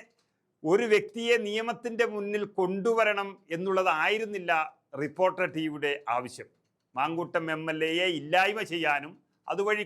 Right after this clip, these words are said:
കോൺഗ്രസിനെ താറടിച്ച് കാണിക്കാനുമുള്ള കഴുകൻ കണ്ണുകളോടെ നടക്കുകയായിരുന്നു റിപ്പോർട്ടർ ടി വി. ആ റിപ്പോർട്ടർ ടി വിക്ക് ഇന്നത്തെ ഹൈക്കോടതി വിധി വന്നതോടെ ബോധം പോയി എന്ന് തന്നെ പറയാം. വലിയ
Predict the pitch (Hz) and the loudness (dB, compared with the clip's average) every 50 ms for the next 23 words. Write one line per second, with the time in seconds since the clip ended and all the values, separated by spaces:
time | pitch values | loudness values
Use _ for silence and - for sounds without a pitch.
0 | 208 - 190 190 214 226 220 247 233 - 214 214 202 208 - 185 170 180 196 208 | -2 0 0 0 0 0 -4 -4 -4 -4 -6 -6 -6 -2 -2 -2 0 0 0 0
1 | 220 220 208 208 208 208 196 185 175 170 170 165 - - 165 160 160 160 156 156 | -2 -4 -6 -8 -10 -8 -2 -2 -2 -2 -2 -6 -4 -2 -2 -2 0 -4 -6 -8
2 | 151 156 160 185 220 247 - - - _ _ _ _ _ _ 185 180 202 214 247 | -8 -2 -2 -2 -2 -2 -6 -14 -20 _ _ _ _ _ _ 2 4 4 2 2
3 | 262 233 262 247 226 - 214 208 208 208 214 190 214 202 196 190 185 185 180 175 | 2 2 2 0 2 0 -2 -2 -2 -2 -4 -4 -2 -2 0 -2 0 0 0 -2
4 | 175 - - _ 143 143 151 151 156 156 - 190 185 180 170 160 156 147 143 131 | -2 -4 -10 _ -4 -4 -2 -2 -2 -2 -4 -6 -4 0 0 2 2 0 -2 -4
5 | 131 139 135 127 120 127 - 143 139 - 143 139 110 - 123 123 117 117 110 _ | -6 -8 -8 -8 -8 -8 -6 -6 -6 -6 -6 -10 -10 -8 -10 -8 -8 -12 -16 _
6 | _ _ _ _ _ _ _ 113 123 147 143 143 143 143 180 180 180 180 190 165 | _ _ _ _ _ _ _ 0 0 0 0 -2 -4 -2 -4 -4 -4 -4 -10 -10
7 | 156 175 165 156 160 147 - 156 143 131 135 131 - _ _ - 135 151 180 196 | -8 -8 -8 -8 -8 -10 -6 -6 -6 -6 -6 -10 -14 _ _ -10 -8 -8 -4 -4
8 | 214 208 208 - 196 175 135 151 156 160 151 - - 202 202 202 196 170 180 175 | -4 -4 -2 -2 -2 0 0 0 -2 -2 -4 -4 -2 0 0 0 0 -4 -4 -6
9 | 160 160 143 160 202 208 190 165 165 160 147 151 147 143 147 143 131 - - _ | -6 -8 -8 -8 -2 -2 -2 -2 -2 -2 -2 -2 -2 0 -2 -2 -2 -4 -10 _
10 | _ _ _ 117 117 131 139 147 156 160 170 170 165 135 143 147 139 135 127 127 | _ _ _ _ -6 -2 0 0 0 0 0 -2 -2 -4 -4 -4 -4 -4 -4 -6
11 | 123 127 127 _ 120 117 117 113 110 110 117 113 117 123 123 - 107 101 104 107 | -10 -14 -14 _ -12 -10 -10 -8 -8 -8 -8 -10 -8 -10 -10 -8 -6 -6 -6 -6
12 | 104 - _ _ _ _ _ _ _ _ _ _ _ _ 135 143 165 175 190 202 | -6 -8 _ _ _ _ _ _ _ _ _ _ _ _ 0 0 0 2 2 2